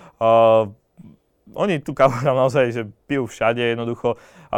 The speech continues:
čo sa mi páči, že, no, príde človek úplne do malinkého stánku, proste pred človekom to doslova vypražia, rozmelú, úplne celý ten proces urobia tam pred vami.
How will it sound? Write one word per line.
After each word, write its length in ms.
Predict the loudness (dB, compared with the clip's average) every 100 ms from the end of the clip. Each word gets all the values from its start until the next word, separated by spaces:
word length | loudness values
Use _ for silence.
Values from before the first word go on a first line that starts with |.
| -6
čo 80 |
sa 80 | -6
mi 80 | 0
páči, 400 | 2 2 0 -6
že, 160 | -4 -6
no, 320 | -4 -8 -8 _
príde 240 | -10 -8 -6
človek 160 | -6
úplne 160 | -4 -4
do 80 | -2
malinkého 320 | -4 -4 -6
stánku, 800 | -2 0 0 -4 -6 -4 -4 -4
proste 400 | -10 -16 -14 -14
pred 240 | -10 -12 -12
človekom 560 | -8 -4 -4 -6 -10 -10 _
to 160 | -12
doslova 560 | -8 -6 -6 -4 -4 -2
vypražia, 640 | -4 -4 0 0 0 -2
rozmelú, 480 | 0 0 -2 -4 -4
úplne 240 | 0 0
celý 160 | 2 0
ten 160 | 0 -2
proces 400 | 0 -2 -2 -6
urobia 320 | -4 -4 -4
tam 160 | -8
pred 240 | -6 -6 -2
vami. 400 | -2 -2 -4